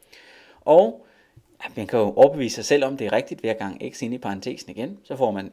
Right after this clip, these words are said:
x gange y i anden, det er det led her, og x gange en giver bare x.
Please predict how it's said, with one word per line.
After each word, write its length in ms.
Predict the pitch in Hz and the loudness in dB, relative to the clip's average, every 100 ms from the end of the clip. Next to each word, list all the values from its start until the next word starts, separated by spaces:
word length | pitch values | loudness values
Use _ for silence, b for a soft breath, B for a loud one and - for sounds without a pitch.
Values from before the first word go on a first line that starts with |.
| - 151 | -6 -6
x 140 | - | -8
gange 260 | - 92 95 | -10 -10 -10
y 220 | 113 104 | -12 -12
i 60 | - | -8
anden, 380 | 98 143 226 - _ - | -6 -6 -8 -14 _ -14
det 60 | |
er 40 | 101 | -10
det 120 | 101 | -6
led 200 | 196 104 | -6 -4
her, 160 | 165 302 _ _ _ _ _ - | -8 -8 _ _ _ _ _ -4
og 240 | 175 - - 120 | -4 -4 -8 -10
x 160 | - | -8
gange 240 | 151 127 127 | -10 -10 -8
en 220 | 113 - | -10 -12
giver 140 | - 101 | -12 -10
bare 200 | - 101 - - | -10 -14 -14 -18
x. 260 | - - | -18 -20